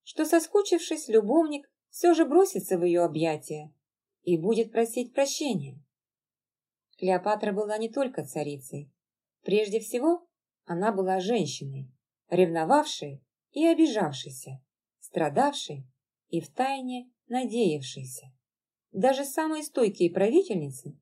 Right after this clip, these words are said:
не чужды обычным человеческим чувствам. Чуткая Хармиона всё видела, и на лысого развратника снова сыпались её проклятия. Извёл бедную девочку. Но их жизнь заметно изменилась.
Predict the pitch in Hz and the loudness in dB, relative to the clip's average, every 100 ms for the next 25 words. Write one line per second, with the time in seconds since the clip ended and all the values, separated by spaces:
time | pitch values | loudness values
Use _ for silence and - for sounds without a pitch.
0 | - 339 359 269 190 139 151 - 156 170 | -2 0 0 0 0 -2 -6 -4 -4 -2
1 | 294 339 349 - - 165 156 147 196 254 | -2 -2 -4 -4 -4 -2 0 0 -2 -4
2 | - 302 285 175 131 - 131 - _ _ | -12 -14 -6 -6 -6 -12 -12 -12 _ _
3 | _ _ _ _ _ _ _ _ 320 320 | _ _ _ _ _ _ _ _ 0 0
4 | - 294 285 277 269 277 339 320 302 - | 2 2 2 -2 -2 2 2 2 -2 -12
5 | _ _ - - 285 254 294 151 143 139 | _ _ -10 -4 -2 0 -2 -4 -8 -12
6 | - _ _ _ _ - 185 190 208 214 | -16 _ _ _ _ -8 -2 0 0 0
7 | 202 196 196 208 285 339 330 294 285 285 | -2 2 2 4 4 2 0 -6 -6 -8
8 | _ _ _ - 247 359 349 330 - 208 | _ _ _ -4 4 6 6 2 2 0
9 | 220 202 165 - - 165 175 202 196 160 | 0 -2 -4 -6 -4 -2 -2 -4 -4 -8
10 | 135 - 135 - _ _ _ - 196 180 | -10 -12 -14 -16 _ _ _ 0 2 4
11 | 233 370 359 156 180 208 196 190 175 143 | 4 4 2 2 4 4 0 2 2 2
12 | 135 - 131 - _ _ _ _ _ 185 | -6 -14 -18 -18 _ _ _ _ _ -8
13 | 196 185 185 170 175 285 254 160 - - | -4 -2 0 -2 -2 -2 -2 -4 -6 -8
14 | 156 160 190 311 254 254 254 285 285 294 | -4 -2 0 0 -2 -8 -8 -8 -4 -4
15 | 175 139 127 127 | -4 -6 -12 -16